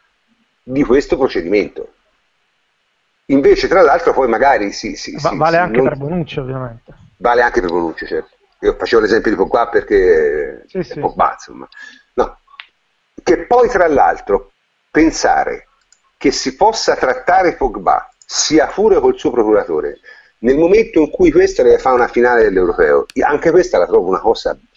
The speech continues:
Speaker 1: bizzarra. Cioè, chiunque abbia visto l'intervista,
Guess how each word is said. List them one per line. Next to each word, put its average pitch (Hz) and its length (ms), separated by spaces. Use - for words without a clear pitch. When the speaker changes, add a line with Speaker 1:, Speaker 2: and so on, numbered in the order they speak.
Speaker 1:
bizzarra. 90 880
Cioè, - 280
chiunque 196 380
abbia 143 160
visto 147 280
l'intervista, 110 920